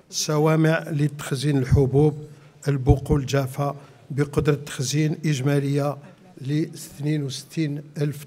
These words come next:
طن. المساحة الإجمالية للمشروع كما تم الإعلان عليه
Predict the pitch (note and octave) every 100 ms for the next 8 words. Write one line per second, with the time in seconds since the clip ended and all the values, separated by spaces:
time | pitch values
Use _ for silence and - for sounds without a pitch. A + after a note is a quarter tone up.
0 | - B2 G2 - - _ _ _ _ _
1 | - - - - - - - A3 D3+ E3+
2 | E3 F3 C3+ E3+ D3+ - D#3 D3+ E3 E3
3 | D#3 D3 C#3+ C3+ E3 F3 F3 D3+ D3+ -
4 | C#3+ D3 D#3 D#3+ C#3+ D3 D3 C3+ C#3 D#3
5 | E3+